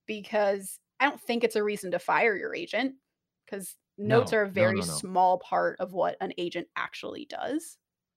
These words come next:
Speaker 1: interestingly.
Speaker 2: My brain is just programmed that managers are there to help you with development and notes. Agents are there to help you jobs, more business side of things.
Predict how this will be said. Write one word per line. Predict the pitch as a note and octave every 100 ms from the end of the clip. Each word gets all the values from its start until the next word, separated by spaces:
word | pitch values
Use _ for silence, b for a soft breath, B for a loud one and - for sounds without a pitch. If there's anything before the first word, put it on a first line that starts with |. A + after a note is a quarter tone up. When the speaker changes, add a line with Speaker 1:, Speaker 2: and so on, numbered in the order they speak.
| _ _ -
Speaker 1:
interestingly. | A#3+ C4 - C4+ C#4+ G4+ - _ _ _ _ - -
Speaker 2:
My | A#2
brain | D#3 A#2 C3+ A#2
is | -
just | F2+ -
programmed | G#2 G#2 F#2 D#2+ D2+
that | D#2 D2+ D2+ _ _
managers | F2+ F#2 G2 F#2+ F#2+ F2
are |
there | E2+ E2
to | D#2
help | F2 E2 -
you | D#2+ D2+
with | D#2
development | - D2 D#2 D#2+ D2+ D2 _
and | - D#2
notes. | D2+ C#2+ - - - - _ _ _ -
Agents | G2 F2 E2+
are | F2
there | E2 D#2+
to | D#2+
help | D#2+ D#2
you | E2 D2+ C#2+ C#2 - _ _ _ _
jobs, | - D#2 C#2+ C#2+ - - - _ _ _ _ _ _ _ _ _
more | F#2+ E2
business | D2 D#2 - -
side | - C2 -
of | -
things. | - - -